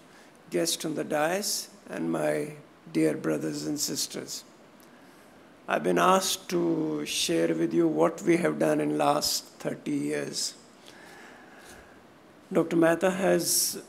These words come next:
very aptly described that it is shift in consciousness.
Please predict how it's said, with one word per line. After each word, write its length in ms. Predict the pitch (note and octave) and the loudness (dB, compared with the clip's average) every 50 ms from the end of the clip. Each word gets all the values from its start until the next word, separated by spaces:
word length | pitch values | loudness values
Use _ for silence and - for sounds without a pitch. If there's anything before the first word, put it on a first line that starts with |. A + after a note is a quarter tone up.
| - - - | -16 -18 -16
very 800 | - - - D3 D3+ E3 E3+ F3 F3 F#3+ F#3+ F#3+ G3 G3+ G3 - | -14 -12 -10 -6 -2 2 4 6 6 6 6 6 4 0 -2 -4
aptly 680 | - D3 D#3+ F3 F3+ - - - - - F3+ F#3 F3+ F3+ | -2 -2 -2 -2 -4 -8 -12 -18 -10 -2 2 4 4 4
described 800 | F3 F3 E3 - - - - E3 D#3+ D3+ D3 D#3 D#3+ D#3+ D#3 D#3+ | 4 2 -2 -2 -4 -4 -4 -2 0 2 2 0 0 -2 -4 -4
that 180 | E3 D#3 - | -4 -4 -6
it 100 | - - | -6 -4
is 220 | D#3+ E3 E3 - - | -2 0 2 2 4
shift 480 | - - - F3 E3+ E3+ - - - | 4 4 4 2 0 -2 -2 -4 -2
in 160 | E3+ D#3 D#3 D#3+ | -2 -2 -2 -2
consciousness. 1000 | - - C#3+ C3+ D3+ D#3+ - - - - - - - - - C#3+ - - - - | -2 -2 -2 -2 -2 -4 -4 -4 -4 -4 -6 -6 -6 -8 -8 -8 -8 -8 -8 -8